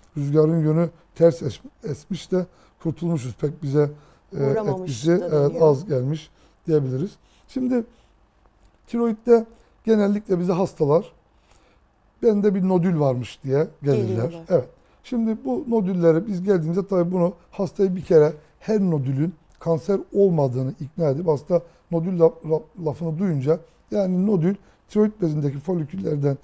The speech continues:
Speaker 1: büyümesiyle gelişen bir yumru diyelim.
Speaker 2: Hı hı.
Speaker 1: Yani bu işte küçük bir bezelye tanesinden işte kocaman altı yedi santimlere kadar uzanan boyutlarda olabilir.
Speaker 2: Greyfurt top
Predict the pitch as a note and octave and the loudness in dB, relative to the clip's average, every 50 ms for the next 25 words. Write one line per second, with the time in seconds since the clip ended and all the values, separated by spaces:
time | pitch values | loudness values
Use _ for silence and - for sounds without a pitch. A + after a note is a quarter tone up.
0 | _ _ _ _ _ _ - F3 F#3+ F3+ D#3+ E3 D3+ D3+ - E3+ E3 C#3+ C3+ E3 | _ _ _ _ _ _ -4 -2 0 0 0 0 -2 -2 -4 -4 -2 0 0 0
1 | D#3 C#3 A#2+ - G3+ G3+ A3 A3 A3+ A3 A#3 A#3+ A3+ A3 G#3 F#3+ C#3 C3 A#2+ G#2+ | 0 0 0 -2 -2 -2 0 0 2 4 6 6 6 6 4 4 2 0 -2 -4
2 | G#2 - _ _ _ _ G#3 G#3 F#3+ F#3+ G#3 G#3+ _ _ _ _ _ _ - A3 | -6 -8 _ _ _ _ -14 -14 -12 -14 -16 -16 _ _ _ _ _ _ 0 2
3 | G3 F3+ F#3 F#3 G3 G#3 G#3+ D#3 C#3 - F#3+ F3+ F3+ - _ _ _ - G3 E3+ | 4 4 4 2 0 -2 -2 -4 -2 0 -2 -2 -2 -4 _ _ _ -12 -10 -10
4 | G3+ - - F#3 F3 F#3 F3+ E3+ F#3 F#3 E3+ D#3 D3 - D3 C#3 C3+ C3+ A#2 - | -10 -8 -6 0 2 2 4 6 6 6 4 2 0 0 -2 -2 -2 -2 -4 -6
5 | - D3+ C3+ C#3 E3 F#3+ G#3 - _ _ _ _ _ - C#3+ - G3 F#3 D#3 E3 | -8 -6 0 0 0 0 0 -8 _ _ _ _ _ -14 -4 -2 0 2 4 4
6 | D#3+ D#3+ D#3+ D#3 D#3 D#3+ D#3 - - _ _ _ - D#3 D3+ D3 - F3+ E3+ D#3 | 4 4 4 4 4 2 2 -2 -12 _ _ _ -2 -2 -2 0 0 -2 -2 -2
7 | - - D#3+ C#3+ - E3+ D#3+ D#3+ D#3+ D#3+ C3+ C#3+ C3 D3 G#3+ F3+ C#3+ C#3+ D3+ D#3+ | 0 -2 -2 -2 -2 -2 0 2 2 2 0 0 -2 -2 -4 -2 -4 0 2 2
8 | E3 E3 D#3+ C#3 C3+ C3+ - - B2 B2 C3+ F3+ A3 G3+ F3+ D3 A#2+ A#2 A#2+ - | 0 0 0 -2 -2 -4 -4 -8 -8 -6 -2 0 4 4 4 4 4 -2 -6 -8
9 | - - A3 A#3 A3+ A3+ A3+ - G#3 - _ A3+ G3+ | -8 -6 -4 -2 -2 -2 -2 -6 -14 -10 _ -10 -10